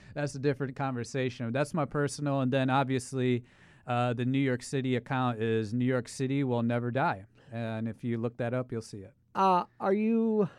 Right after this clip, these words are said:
Speaker 2: do you feel like you're an influencer? Do people consider you an influencer? And does that title scare you? Or y-, I feel like you're the type of guy who doesn't care about labels. You just
Speaker 1: No,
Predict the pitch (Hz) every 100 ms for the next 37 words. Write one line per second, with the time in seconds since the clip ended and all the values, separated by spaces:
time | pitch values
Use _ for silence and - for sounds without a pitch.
0 | - _ _ _ _ _ _ 170 180 165
1 | 233 220 208 185 190 185 185 190 190 180
2 | 190 156 123 185 180 160 139 185 180 175
3 | 170 165 175 170 170 180 170 165 165 156
4 | 135 - _ _ 170 151 170 - 160 147
5 | - - 180 208 226 202 165 151 156 208
6 | 220 240 240 294 240 240 220 226 214 196
7 | 196 185 170 185 180 165 175 165 190 190
8 | 185 160 160 - 196 220